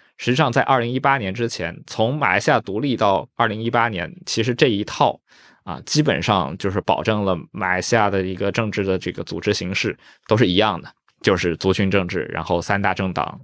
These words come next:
组成的执政联盟，啊，完了就是有一些小党在其中，就是其他的这些新的党派或者是跨越族裔的这些党派很难在这种，啊，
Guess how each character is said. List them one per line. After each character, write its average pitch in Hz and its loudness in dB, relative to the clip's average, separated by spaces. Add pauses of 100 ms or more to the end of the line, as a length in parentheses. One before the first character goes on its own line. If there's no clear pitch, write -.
(140)
组 85 -2
成 87 -4
的 87 0
执 - -4
政 90 4
联 87 -2
盟， 87 -2 (420)
啊， 85 -2
完 90 2
了 92 2
就 92 -2
是 87 -2
有 76 0
一 82 -2
些 92 2
小 85 4
党 - -2
在 92 0
其 85 -4
中， 85 -4 (300)
就 95 -8
是 87 -8
其 - -2
他 104 2
的 101 2
这 90 -4
些 92 2
新 117 0
的 110 4
党 - -2
派 85 0
或 95 -4
者 87 -2
是 90 -2 (280)
跨 113 4
越 98 6
族 90 0
裔 104 4
的 95 0
这 90 -6
些 87 -4
党 - -6
派 - -6
很 82 -6
难 87 -10
在 117 4
这 95 0
种， 76 -4 (460)
啊， 87 -8